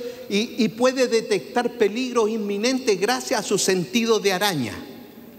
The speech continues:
O sea, él sabe lo que va a pasar. ¿Usted sabe lo que va a pasar?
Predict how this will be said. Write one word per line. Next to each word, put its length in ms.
O 40
sea, 160
él 120
sabe 360
lo 140
que 120
va 100
a 80
pasar. 380
¿Usted 240
sabe 300
lo 140
que 100
va 80
a 60
pasar? 320